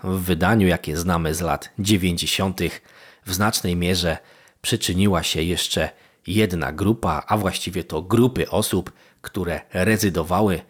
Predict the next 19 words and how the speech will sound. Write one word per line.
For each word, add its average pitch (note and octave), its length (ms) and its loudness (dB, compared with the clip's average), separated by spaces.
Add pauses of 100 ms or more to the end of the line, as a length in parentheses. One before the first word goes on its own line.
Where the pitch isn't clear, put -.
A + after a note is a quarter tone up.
(160)
w - 100 -14
prawobrzeżnej F#2 800 0
części - 480 -6 (120)
stolicy. - 640 0 (840)
Mowa G2 300 2
tu F#2+ 140 -2
oczywiście E2+ 640 -2
o D2+ 180 -2
załogach F#2+ 560 2
prowadzących F2+ 760 -2
grę E2 260 0 (280)
w - 120 -16
trzy - 220 -4
karty G2 440 -2
na D#2+ 180 -6
słynnym F2+ 560 0 (160)
Bazarze E2+ 580 -2
Różyckiego F2 720 -4 (680)
oraz A#2+ 460 2